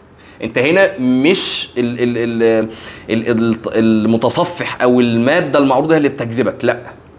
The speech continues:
آه، أنت بتفزع إليه هروبًا من الضغط اللي عليك. واضحة دي يا جماعة؟ وأما الحالة الثانية،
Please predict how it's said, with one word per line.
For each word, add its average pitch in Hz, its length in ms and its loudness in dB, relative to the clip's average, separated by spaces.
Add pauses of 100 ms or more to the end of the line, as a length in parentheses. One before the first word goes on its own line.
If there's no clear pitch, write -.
(720)
آه، 113 320 2
أنت 156 520 2 (140)
بتفزع 147 720 0
إليه 202 640 0
هروبًا 165 460 4
من 185 160 2
الضغط 143 340 0
اللي 107 120 -4
عليك. 80 380 -12 (800)
واضحة 120 240 0
دي 127 60 4
يا 131 60 4
جماعة؟ 131 300 0 (520)
وأما 220 240 4
الحالة 175 380 0
الثانية، 139 560 0